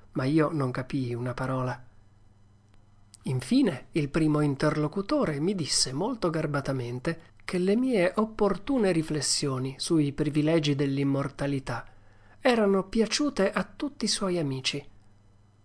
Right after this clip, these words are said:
ma che desideravano sapere che cosa avrei fatto E quale sarebbe stato il programma della mia vita qualora fossi nato Struldbrug?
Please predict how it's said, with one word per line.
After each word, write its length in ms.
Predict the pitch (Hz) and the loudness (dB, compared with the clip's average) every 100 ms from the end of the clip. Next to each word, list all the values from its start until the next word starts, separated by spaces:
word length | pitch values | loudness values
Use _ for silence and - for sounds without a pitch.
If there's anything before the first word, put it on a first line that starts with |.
| - - - - - | -20 -20 -20 -10 -2
ma 160 | 180 | -2
che 180 | - 196 | 0 2
desideravano 720 | 190 180 190 202 233 180 180 | 2 2 4 4 4 4 4
sapere 500 | 170 190 - 220 190 | 2 0 0 2 2
che 160 | 160 175 | 0 -4
cosa 320 | - 202 185 | 0 2 4
avrei 240 | 170 175 156 | 4 2 2
fatto 540 | 202 180 - 165 - - - - - | 0 0 0 -4 -4 -12 -20 -20 -8
E 140 | - 175 | -6 -2
quale 360 | - 208 190 | 4 4 4
sarebbe 400 | 156 175 175 175 | 2 2 2 2
stato 320 | 156 196 180 165 | 2 2 2 2
il 120 | 156 | 0
programma 540 | - 156 170 170 151 | 0 2 4 6 4
della 240 | 147 156 151 | 4 4 4
mia 180 | 151 | 4
vita 360 | 143 220 143 - - - - - | 2 0 -2 -8 -16 -20 -20 0
qualora 480 | - 156 160 143 131 | 6 6 6 4 0
fossi 340 | 151 127 - | -2 -2 0
nato 320 | 147 139 139 | 0 0 -2
Struldbrug? 880 | 127 - - 151 139 139 135 127 - | -4 -4 0 2 0 -2 -2 -2 -8